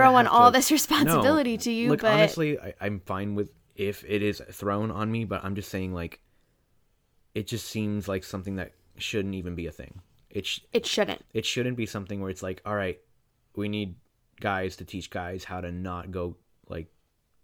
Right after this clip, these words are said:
Speaker 1: sexual assaulting people."
Speaker 2: Right. It,
Speaker 1: Sexually
Speaker 2: when you,
Speaker 1: assault-
Speaker 2: yeah, when you say it like that, it's just so ridiculous, 'cause it's like, why do we have to teach people how to respect boundaries and
Speaker 1: I'm like,
Speaker 2: respect one
Speaker 1: "Dude,
Speaker 2: another?
Speaker 1: like, wh-, why?" Okay, see, that's the, that's the problem with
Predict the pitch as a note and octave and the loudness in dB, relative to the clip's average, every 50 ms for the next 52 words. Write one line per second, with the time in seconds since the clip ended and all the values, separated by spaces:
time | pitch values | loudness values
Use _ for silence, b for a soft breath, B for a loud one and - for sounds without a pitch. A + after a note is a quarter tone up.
0 | _ _ _ _ _ _ _ _ _ _ _ - - - F2+ F2 - F2+ F2 F2 | _ _ _ _ _ _ _ _ _ _ _ -18 -12 -12 -10 -8 -8 -8 -8 -8
1 | - - E2+ E2+ - D2+ - - - - - F#2+ - - G#3+ A3 - - - D4 | -8 -10 -12 -12 -12 -12 -12 -14 -14 -14 -16 -16 -14 -8 -6 -4 -2 -2 -2 -2
2 | G#3+ G#3 A3 C#4+ D4 D#4 E4 E4+ - - C#4+ C4+ G#3+ F3 G#3+ A3 B3 C4+ C#4+ C4+ | -2 0 0 2 2 2 2 2 0 2 4 4 4 4 4 0 0 0 0 0
3 | - D4 - C#4 C4 A3+ - A3 G#3+ A3 G#3+ - - G#3 - - G#3+ G#3 G3+ G3 | 0 -2 -2 -2 -4 -4 -4 -2 -2 -4 -4 -6 -10 -10 -8 -4 -4 -2 -2 -2
4 | G3 G3 - G#3 G3+ G3+ - - G3+ G3 - - G3 G3 - F#3 F#3 F#3 G3 G3 | -4 -4 -4 -4 -6 -6 -6 -8 -8 -8 -6 -8 -8 -6 -6 -4 -2 -2 0 0
5 | G#3 G#3 G#3+ - - - - - - G#3 G3 - - - A#3 A#3 - B3 A#3+ - | -2 -2 -4 -8 -14 -14 -16 -12 -10 -10 -10 -10 -10 -10 -8 -6 -6 -6 -6 -4
6 | - G3+ F#3+ F#3+ F#3 - - F#3+ F#3 F#3 F#3 - - - - F3+ F#3 - - - | -2 -2 -2 -2 -2 -4 -8 -8 -8 -8 -8 -10 -12 -6 -2 -2 -2 -2 -4 -14
7 | _ - - - - F#3 F#3+ A3 A3+ B3+ C#4+ D#4 D#4 - - G#3 F#3 G3+ A3+ G#3 | _ -6 -6 -4 -4 -4 -4 -4 -4 -4 -4 -4 -4 -4 -4 -4 -2 -2 -4 -4
8 | F#3+ F#3 F#3 G#3+ A3+ G#3 G#3 A3 A3 A3+ A3+ B3 C4 C#4 D4 b b b b b | -6 -6 -4 -4 -4 -2 -2 -2 -4 -4 -4 -4 -4 -6 -6 b b b b b
9 | b b b b b b b - A2+ A2 G2+ A2 G#2+ G#2 F2 F#2 G#2+ G2+ A2 A2+ | b b b b b b b -8 -6 -6 -4 -4 -4 -4 -6 -6 -4 -4 -2 -2
10 | F#2+ D2+ G#2+ - - A2+ E2+ - - - - - - C3+ C3 C3+ - - E3 - | -2 -4 -6 -6 -6 -6 -6 -8 -10 -20 -10 -4 -2 -2 -2 -2 -4 -8 -10 -8
11 | A2+ A2+ A2 - - - - - _ - - - - - - G#2+ F#2+ F#2+ F#2+ G#2 | -6 -6 -6 -6 -8 -10 -10 -10 _ -16 -20 -20 -18 -10 -8 -6 -6 -6 -4 -6
12 | A2 A2 A2+ A2 G#2 - F#2+ F2+ | -6 -6 -6 -6 -6 -6 -8 -8